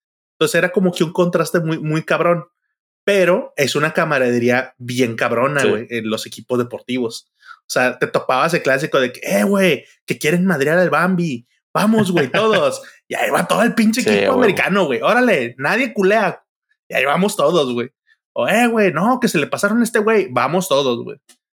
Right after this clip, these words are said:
Speaker 1: Entonces era clásico que te movías todos en bola, güey.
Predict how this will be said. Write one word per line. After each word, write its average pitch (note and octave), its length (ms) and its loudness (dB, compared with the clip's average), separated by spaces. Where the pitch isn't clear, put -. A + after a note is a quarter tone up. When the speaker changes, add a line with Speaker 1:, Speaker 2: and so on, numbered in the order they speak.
Speaker 1:
Entonces - 180 -4
era D3+ 160 0
clásico D3 380 -2
que F3 80 -2
te D#3 100 0
movías A#2 340 0
todos A#2+ 200 2
en A2+ 120 -4
bola, A2 280 0
güey. A2 180 -8